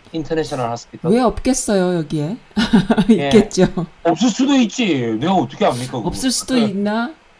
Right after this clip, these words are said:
Speaker 2: 미국엔 없는 게 잘 없어. <laughs> 우리가 몰라서
Speaker 1: 예.
Speaker 2: 그렇지. Any-, anyway,
Speaker 1: 예.
Speaker 2: 뭐, 모르겠습니다. 있는지
Speaker 1: 미국에는
Speaker 2: 없는지.
Speaker 1: 오바마 케어는 없지 않습니까?
Speaker 2: 미국에
Speaker 1: 그러니까.
Speaker 2: <laughs>
Speaker 1: 아직까지 안
Speaker 2: 오바마
Speaker 1: 생겼지 않습니까?
Speaker 2: 어,
Speaker 1: 예.
Speaker 2: 오바-, 네, 오바마.
Speaker 1: 그래갖고
Speaker 2: 네.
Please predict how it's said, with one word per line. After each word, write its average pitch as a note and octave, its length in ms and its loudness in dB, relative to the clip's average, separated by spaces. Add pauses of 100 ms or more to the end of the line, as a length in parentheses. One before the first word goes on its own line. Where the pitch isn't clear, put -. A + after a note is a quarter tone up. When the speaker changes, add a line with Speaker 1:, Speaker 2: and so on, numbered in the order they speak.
Speaker 2:
미국엔 A3 440 2
없는 G#3 300 6
게 B3 80 4
잘 A#3+ 200 -2
없어. F#3 320 -2 (480)
<laughs> - 440 -12
우리가 A#3 320 4
몰라서 G#3 460 6
Speaker 1:
예. - 20 -2
Speaker 2:
그렇지. D#3 480 -2 (400)
Any-, G#3 260 4
anyway, F#3+ 420 4
Speaker 1:
예. B2 220 -2 (200)
Speaker 2:
뭐, E3 240 0
모르겠습니다. E3+ 640 0
있는지 E3+ 300 2
Speaker 1:
미국에는 A3+ 320 4
Speaker 2:
없는지. D3 80 4 (100)
Speaker 1:
오바마 A3+ 220 0
케어는 F3+ 340 -2
없지 A#2 260 -4
않습니까? A#2 460 -8 (260)
Speaker 2:
미국에 G3+ 460 4
Speaker 1:
그러니까. - 120 -4
Speaker 2:
<laughs> - 360 0
Speaker 1:
아직까지 A3+ 200 0
안 - 80 -6
Speaker 2:
오바마 G#3 180 6
Speaker 1:
생겼지 G#3 340 4
않습니까? - 320 -18 (380)
Speaker 2:
어, F#3 80 0 (440)
Speaker 1:
예. F#3 120 0
Speaker 2:
오바-, - 280 -2
네, F#3+ 460 6
오바마. E3+ 120 -4
Speaker 1:
그래갖고 F#3+ 600 4
Speaker 2:
네. E3+ 340 2